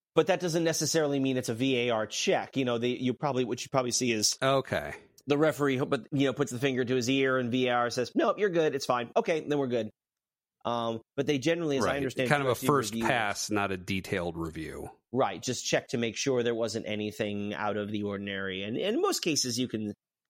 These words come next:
Speaker 1: you know, as you, as you see, most goals, there really aren't a lot of controversy attached to them. But
Speaker 2: Mm-hmm. All right.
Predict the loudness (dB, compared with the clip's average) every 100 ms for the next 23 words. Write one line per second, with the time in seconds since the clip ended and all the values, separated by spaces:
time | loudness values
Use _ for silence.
0 | _ _ _ _ -2 0 0 0 0 0
1 | 2 2 2 2 4 2 2 2 2 2
2 | 0 0 -2 -2 -2 -4 -4 -6 -4 -6
3 | -4 -6 -4 -4 -6 -14 -18 -18 -18 -20
4 | _ _ _ _ _ _ _ _ _ _
5 | _ _ _ 2 4 2 -2 -16 _ _
6 | _ _ _ _ _ _ _ -20 _ _
7 | _ _ _ _ _ _ -4 -2 -2 -4